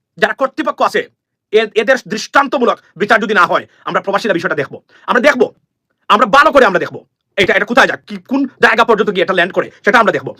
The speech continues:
কারণ সে ধাক্কা দিয়েছে, I understand that, সে অপরাধ করেছে। আপনি তাকে রিস্ট্রেন করবেন, মানে তাকে আটকাবেন, যেহেতু এতজন আইন শৃঙ্খলা বাহিনীর সদস্য এখানে আছে, আর্মড পুলিশ আছে, এপি, এপিবিএন আছে, ব্যাটালিয়ন্স আছে, সব আছে এখানে, আর্মি পর্যন্ত এখন এই মুহূর্তে এয়ারপোর্টে আছে। আপনি তাকে মেরে তার ওয়াইফের সামনে, আর does it make sense, কমন সেন্সের ভিত্তিতে,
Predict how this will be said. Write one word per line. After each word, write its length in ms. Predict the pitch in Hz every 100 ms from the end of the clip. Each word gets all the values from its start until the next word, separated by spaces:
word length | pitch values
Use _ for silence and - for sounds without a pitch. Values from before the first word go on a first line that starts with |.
| -
কারণ 260 | 226 208 175 _ _ -
সে 100 | 269
ধাক্কা 260 | 294 - 262
দিয়েছে, 180 | 202
I 40 | 269
understand 320 | 320 - 349
that, 160 | 208 - _ -
সে 100 | 302
অপরাধ 240 | 349 294
করেছে। 280 | 180 139 131 _ _ -
আপনি 260 | 151 170 262
তাকে 140 | 269
রিস্ট্রেন 360 | 262 - 330 320
করবেন, 260 | 202 135 107
মানে 200 | 202 277 - _
তাকে 160 | 240 254
আটকাবেন, 460 | - - 175 151 - _ _ -
যেহেতু 220 | 226 233
এতজন 300 | 208 247 277
আইন 160 | 233 226
শৃঙ্খলা 180 | 240 220
বাহিনীর 200 | 226 220
সদস্য 220 | 185 208
এখানে 160 | 165
আছে, 160 | 147 135 _ -
আর্মড 320 | 240 262 -
পুলিশ 240 | 254 233
আছে, 200 | 170 156 - _ -
এপি, 200 | - -
এপিবিএন 320 | 214 247 247 220
আছে, 220 | - - _ -
ব্যাটালিয়ন্স 440 | 233 269 254 196
আছে, 160 | 147 147 - _
সব 220 | - 349 240
আছে 160 | 190
এখানে, 160 | 156 143
আর্মি 260 | 262 320 349
পর্যন্ত 240 | 220 196
এখন 140 | 175 170
এই 100 | 180
মুহূর্তে 180 | 165
এয়ারপোর্টে 480 | 143 - 190 175 180
আছে। 120 | 156 - -
আপনি 180 | - 240
তাকে 140 | 247
মেরে 380 | 214 202 214 262 - -
তার 140 | 220 170
ওয়াইফের 320 | 180 220 269
সামনে, 260 | 262 277 -
আর 60 | 170
does 260 | 175 202 214
it 100 | 208
make 260 | 214 214
sense, 160 | 277 262
কমন 240 | 269 311
সেন্সের 200 | 285 254
ভিত্তিতে, 260 | 240 247